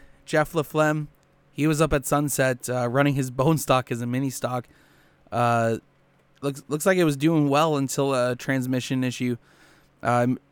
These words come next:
uh, happened and, uh, ended their night early. So hopefully, uh, we'll see Jeff back on track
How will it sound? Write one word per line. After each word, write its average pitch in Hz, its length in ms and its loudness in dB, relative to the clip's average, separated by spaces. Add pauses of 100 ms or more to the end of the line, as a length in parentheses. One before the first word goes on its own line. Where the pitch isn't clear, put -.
uh, 123 240 -4
happened 127 420 0
and, 120 300 -2
uh, 120 220 2
ended 123 200 -2
their 120 200 -2
night 120 180 -2
early. 123 360 0 (360)
So 131 300 2
hopefully, 143 440 4
uh, 123 280 4 (180)
we'll 131 140 -2
see 139 180 0 (100)
Jeff 143 300 2
back 131 240 0
on 139 100 2
track 131 400 -2